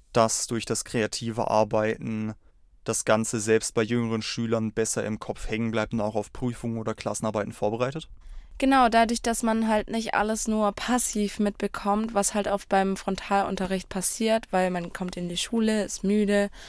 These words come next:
Speaker 2: man hört einfach nur irgendwie passiv gelangweilt zu. Dadurch, dass man sich das selbst beibringen muss und auch selbst recherchieren muss, kann man seinen eigenen Lernstil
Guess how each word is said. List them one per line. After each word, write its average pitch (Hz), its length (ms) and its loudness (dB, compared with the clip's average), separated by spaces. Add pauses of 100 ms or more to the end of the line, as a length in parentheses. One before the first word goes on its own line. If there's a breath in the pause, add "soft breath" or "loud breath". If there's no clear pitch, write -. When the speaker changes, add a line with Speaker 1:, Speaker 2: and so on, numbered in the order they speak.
(340 loud breath)
Speaker 2:
man 185 180 0
hört 196 220 2
einfach 175 300 -2
nur 180 320 0
irgendwie 170 400 -2
passiv - 500 -4
gelangweilt 165 580 -4
zu. 233 360 2 (640 loud breath)
Dadurch, 214 280 6
dass 202 220 0
man 196 140 0
sich 196 140 0
das 185 200 -2
selbst 240 360 2
beibringen 208 540 2
muss 190 480 -4 (500 soft breath)
und 190 400 4 (240)
auch 185 480 2 (160)
selbst 233 420 2
recherchieren 202 560 2
muss, 196 220 -2
kann 208 200 0
man 196 200 4
seinen 180 200 0
eigenen 185 600 2 (400 loud breath)
Lernstil 180 1000 2